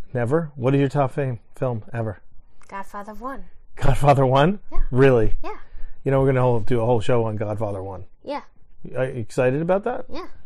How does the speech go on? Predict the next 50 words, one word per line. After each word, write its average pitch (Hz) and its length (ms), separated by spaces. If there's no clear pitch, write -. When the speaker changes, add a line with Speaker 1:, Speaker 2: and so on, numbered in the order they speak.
Speaker 1:
All - 120
right, 240 280
okay. 240 500
But 185 100
Speaker 2:
What - 40
Speaker 1:
di- 214 60
Speaker 2:
about, 226 220
what 233 100
about 226 280
Godfather 226 440
Two 226 180
and 220 100
Three? 269 260
Speaker 1:
We 139 180
will 143 140
do 139 160
a 139 60
Godfather 123 520
series, 104 680
but 123 100
right 139 200
now 135 160
we're 123 60
talking 120 260
about 120 200
The 120 80
Italian 127 400
Job, 113 360
since 123 180
you 131 380
wanted 127 300
Speaker 2:
Yeah, 285 120
Speaker 1:
to 285 60
Speaker 2:
but 269 60
Speaker 1:
talk 131 100
about 240 220
it. 247 80
Speaker 2:
Godfather 247 320
is 226 80
part 247 240
of 208 100
Italian, 220 640
so 202 360
it 214 60
makes 220 240
sense 226 380
to 190 200
do 196 160
it 190 120
now. 208 340